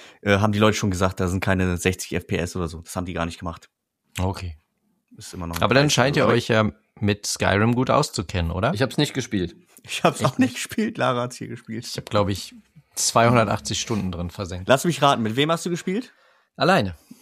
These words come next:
Speaker 1: <laughs> Okay. Das wär's ja jetzt gewesen.
Speaker 2: Ähm, dann habe ich eine Frage. Ich hab zu Hause einen Thermomix. Ich weiß nicht, ob ihr das wusstet.
Speaker 3: Ja.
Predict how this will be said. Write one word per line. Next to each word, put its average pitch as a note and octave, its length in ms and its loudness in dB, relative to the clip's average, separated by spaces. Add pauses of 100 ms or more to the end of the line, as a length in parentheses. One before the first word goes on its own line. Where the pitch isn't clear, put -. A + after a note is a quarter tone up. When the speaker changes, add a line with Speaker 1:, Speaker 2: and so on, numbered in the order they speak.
(140)
Speaker 1:
<laughs> D#3 100 6 (1120)
Okay. - 600 -6 (1040)
Das - 200 -14
wär's G#2+ 160 -6
ja A#2+ 80 -4
jetzt G#2+ 180 -6
gewesen. F2+ 400 -10 (520)
Speaker 2:
Ähm, F#3+ 760 2 (320)
dann C#3 260 2
habe F3 120 4
ich E3 100 0
eine C#3+ 120 0
Frage. B2 280 0
Ich A2+ 160 -6
hab E3+ 140 -2
zu C3 140 -2
Hause C3 220 0
einen G#2+ 280 -4
Thermomix. G#2+ 640 -2
Ich - 140 -14
weiß G#2+ 200 -2
nicht, A2 100 -4
ob G#2+ 120 -6
ihr G#2 40 -4
das F#2 220 -6
wusstet. - 500 -10 (1200)
Speaker 3:
Ja. D#2 460 -2